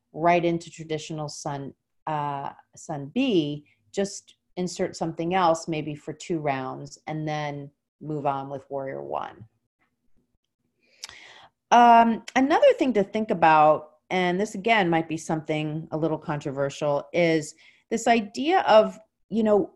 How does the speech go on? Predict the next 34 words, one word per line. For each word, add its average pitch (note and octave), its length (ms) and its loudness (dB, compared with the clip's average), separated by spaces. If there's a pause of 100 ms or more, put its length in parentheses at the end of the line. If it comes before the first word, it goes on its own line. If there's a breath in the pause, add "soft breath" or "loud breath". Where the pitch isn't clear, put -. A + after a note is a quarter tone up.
we G#3 260 -2
definitely C#4+ 480 4
want F3+ 420 2
to F#3 80 -2
bring E3 300 0
pranayama D#3 800 -2
and D3+ 180 -6
the D3 80 -6
focus D#3+ 420 -8 (120)
of C#3+ 520 -4
breath D3 440 -2 (160)
into D3+ 420 -8
class. - 640 -4
But F#3+ 200 2 (320 loud breath)
for A#3+ 160 -6
beginners, C4+ 540 0
it B3+ 100 -6
can A#3 100 2
be G#3+ 80 0
hard G#3 300 2
to B3 80 0
focus F3+ 360 -4
on F3 120 2
the E3 60 0
breath D#3+ 360 2
when E3 160 -2
there's E3 260 -2
so F#3+ 320 0
much E3+ 260 -2
struggle D3 360 -2
in C#3+ 160 -8
each C#3+ 240 -12
pose. B2 500 -6 (380 soft breath)
So A#3 480 2